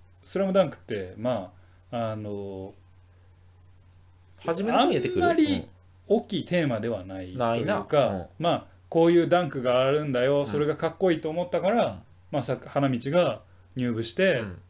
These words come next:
Speaker 1: あの、まあ、春子さんに
Speaker 2: うん。
Speaker 1: そそのかされて入部してっていう話で、
Speaker 2: うん。うん。
Speaker 1: あんまり作中の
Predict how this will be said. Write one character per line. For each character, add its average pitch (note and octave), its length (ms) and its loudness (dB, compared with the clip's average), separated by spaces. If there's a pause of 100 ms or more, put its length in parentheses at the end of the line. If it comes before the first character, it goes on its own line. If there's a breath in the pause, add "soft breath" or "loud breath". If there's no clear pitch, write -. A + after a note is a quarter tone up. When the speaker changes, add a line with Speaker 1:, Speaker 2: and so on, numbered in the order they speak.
(160)
Speaker 1:
あ A#2+ 120 -6
の、 A2+ 160 -8
ま B2 200 -2
あ、 G2 80 -6
春 B2 180 -4
子 A2+ 80 -6
さ A#2+ 120 -6
ん G#2+ 80 -8
に A#2 220 -10 (140)
Speaker 2:
う A#2 60 -10
ん。 G2+ 40 -8
Speaker 1:
そ C3+ 100 -2
そ - 20 2
の B2+ 100 -4
か A2+ 60 -8
さ C3+ 100 -2
れ A#2 80 -4
て A2+ 80 -10
入 A#2 160 -2
部 B2+ 100 -4
し - 80 -8
て B3+ 200 -2
っ G3 140 -4
て D3+ 60 -2
い A#2+ 80 2
う G#2 80 -4
話 A2+ 240 -10
で、 B2+ 140 -4
Speaker 2:
う A2 120 -10
ん。 - 20 -8
う - 40 -6
ん。 - 100 -10 (140)
Speaker 1:
あ B3 60 -2
ん B3 40 2
ま A#3+ 80 4
り - 60 -2
作 C#4+ 240 0
中 C#4+ 240 4
の A3 280 2